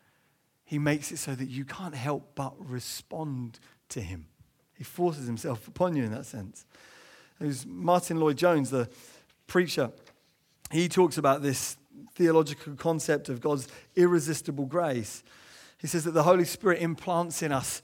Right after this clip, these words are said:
an idea, a principle, and then says this, that, um, it's up on the screen actually.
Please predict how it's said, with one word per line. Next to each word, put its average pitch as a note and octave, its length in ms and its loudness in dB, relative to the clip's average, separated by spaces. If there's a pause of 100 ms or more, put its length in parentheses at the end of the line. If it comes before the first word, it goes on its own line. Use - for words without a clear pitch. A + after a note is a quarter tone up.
(160)
an D#3 160 2
idea, D3+ 600 2 (140)
a C#3 140 -4
principle, C#3+ 840 0 (640)
and D#3 120 0
then E3+ 160 6
says E3 280 2
this, E3 260 0
that, D3+ 220 -2
um, C#3 300 0 (260)
it's - 200 -4
up D#3 120 0
on D3 60 -4
the C#3 80 -2
screen D#3 280 -4
actually. C3 340 -6